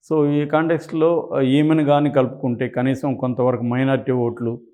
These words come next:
ఆ, కొంత రెడ్డి వర్గం, తర్వాత, ఏ, ఈ వైసీపీ, ఏ, వాళ్ళు ఎక్కడెక్కడ బలంగా ఉన్నారో సీమాంధ్రులు,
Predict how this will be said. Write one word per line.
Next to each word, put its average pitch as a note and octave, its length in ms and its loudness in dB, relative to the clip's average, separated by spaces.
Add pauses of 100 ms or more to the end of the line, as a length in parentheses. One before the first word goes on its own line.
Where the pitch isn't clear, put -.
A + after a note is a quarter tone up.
(440)
ఆ, A2 420 -6
కొంత B2 240 -2
రెడ్డి A#2+ 500 2
వర్గం, A#2 440 0 (440)
తర్వాత, C3 640 4 (140)
ఏ, A#2 200 0 (1200)
ఈ B2+ 180 0
వైసీపీ, C#3 960 4
ఏ, A#2 360 -6
వాళ్ళు A#2 400 0
ఎక్కడెక్కడ A#2+ 800 -2
బలంగా A#2+ 360 -2
ఉన్నారో A2+ 540 -4 (400)
సీమాంధ్రులు, A#2+ 640 0